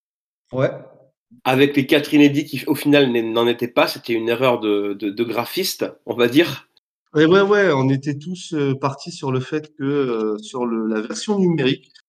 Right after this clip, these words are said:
Speaker 1: il allait avoir quatre inédits. Et finalement, c'était une erreur, euh, dans le descriptif sur le, sur le Bishop. Bon, bah, tant pis, hein. C'est peut-être quatre inédits qui apparaîtront, euh, plus tard sur un autre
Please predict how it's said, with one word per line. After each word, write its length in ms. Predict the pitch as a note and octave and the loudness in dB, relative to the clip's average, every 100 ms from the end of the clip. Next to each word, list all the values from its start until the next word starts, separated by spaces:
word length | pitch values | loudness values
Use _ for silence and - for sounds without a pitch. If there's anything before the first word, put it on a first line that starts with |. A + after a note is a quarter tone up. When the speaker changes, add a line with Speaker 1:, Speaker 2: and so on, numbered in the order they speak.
| _ | _
Speaker 1:
il 100 | A#2 | -2
allait 80 | A#2+ | 4
avoir 340 | B2 A#2+ B2+ - | 4 4 2 2
quatre 280 | E3+ E3 | -2 0
inédits. 500 | E3+ C#3+ A#2 D3+ F3+ - _ _ - | 2 2 0 -4 -10 -10 _ _ -18
Et 80 | A#2+ | -10
finalement, 460 | - D#3+ D#3+ F3 | 2 6 8 6
c'était 220 | F3+ - D3+ | 4 2 4
une 200 | C#3 D3+ | 6 6
erreur, 460 | D#3 E3 E3+ D#3 | 6 6 4 4
euh, 180 | C#3+ C3+ | 2 2
dans 140 | B2+ C3 | 0 -2
le 80 | |
descriptif 600 | B2+ D3+ - D3+ _ E3 D#3 | -2 -6 -10 -20 _ -20 -18
sur 260 | - B2+ | -6 -4
le, 360 | A#2 A#2 A2+ A2 | -2 -2 -2 -4
sur 220 | - A#2+ | -4 0
le 100 | A#2 | 0
Bishop. 400 | A2+ - - A#2+ - - | -2 -8 -6 -6 -8 -8
Bon, 200 | G#2 G#2 | -6 -4
bah, 180 | G#2+ G#2+ | -6 -2
tant 180 | B2+ | -2
pis, 220 | - G#3 F#3+ | -2 4 4
hein. 180 | E3+ - - - - | 4 -2 -16 -12 -2
C'est 160 | C#3+ | -2
peut-être 160 | - D#3+ | 0 2
quatre 260 | F3+ F3+ F#3 | 2 4 6
inédits 380 | E3+ C#3 E3+ | 6 6 0
qui 120 | F3+ D#3+ | 0 0
apparaîtront, 720 | C3+ C3+ C3+ C3+ D#3 E3 D#3 | 2 2 2 0 2 4 6
euh, 80 | C3+ | 4
plus 240 | C3 D#3+ | 0 -12
tard 320 | - C#3 - | 0 0 0
sur 220 | - C#3+ B2+ | -6 -2 2
un 200 | B2 B2 | 2 0
autre 120 | C3+ | -2